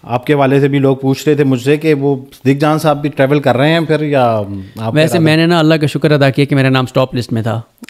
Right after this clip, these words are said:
Speaker 2: उसकी
Speaker 1: अच्छा।
Speaker 2: वजह है क्योंकि असद भाई ने मुझे बताया कि वो जा रहे हैं। दिल मेरा बड़ा शदीद था,
Speaker 1: हम्म।
Speaker 2: अगर मैं उनके साथ चला जाता,
Speaker 1: हम्म।
Speaker 2: अगर मैं उनके साथ चला जाता और मैं नाम स्टॉप लिस्ट पे ना होता तो मैं स-,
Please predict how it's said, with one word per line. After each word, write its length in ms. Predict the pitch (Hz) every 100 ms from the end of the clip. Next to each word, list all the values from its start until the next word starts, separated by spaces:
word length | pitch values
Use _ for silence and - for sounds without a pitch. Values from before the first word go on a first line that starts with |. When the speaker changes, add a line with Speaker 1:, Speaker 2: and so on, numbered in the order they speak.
| _
Speaker 2:
उसकी 180 | - 156
Speaker 1:
अच्छा। 120 | 139
Speaker 2:
वजह 120 | 147
है 200 | 135 123 _ _ _ - - -
क्योंकि 220 | 160 160
असद 240 | 170 190 170
भाई 100 | 170
ने 60 |
मुझे 140 | 170 156
बताया 220 | 156 156
कि 100 | 160
वो 60 |
जा 200 | 135 135
रहे 120 | 135 123
हैं। 160 | 117
दिल 160 | 135 180
मेरा 180 | 180 165
बड़ा 200 | 160 160
शदीद 280 | 139 131 123
था, 220 | 170 - _
Speaker 1:
हम्म। 240 | - 196
Speaker 2:
अगर 180 | 196 220
मैं 120 | 180
उनके 180 | 170 170
साथ 120 | 156
चला 240 | 139 151 135
जाता, 360 | 117 107 113 -
Speaker 1:
हम्म। 260 | 120 110 107 _ -
Speaker 2:
अगर 260 | 202 202 202
मैं 100 | 180
उनके 140 | 160
साथ 120 | 151
चला 200 | 147 151
जाता 200 | 147 147
और 60 | 139
मैं 80 | 139
नाम 180 | 151
स्टॉप 240 | 139 151 147
लिस्ट 140 | 135
पे 60 | 135
ना 100 | 135
होता 340 | 123 110 113
तो 340 | 113 160 131 120
मैं 380 | 139 147 170 170
स-, 180 | 165